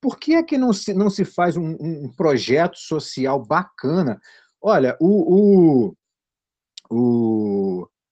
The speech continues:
César Neves, o pai do Rodrigo Neves,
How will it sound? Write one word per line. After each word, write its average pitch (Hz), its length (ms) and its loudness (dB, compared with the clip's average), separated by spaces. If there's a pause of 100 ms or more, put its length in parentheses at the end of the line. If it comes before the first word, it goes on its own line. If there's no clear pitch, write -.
(100)
César 143 540 -2
Neves, 113 400 -2
o 110 80 -8
pai 180 240 0
do 139 80 -4
Rodrigo 123 500 -4
Neves, 110 560 -8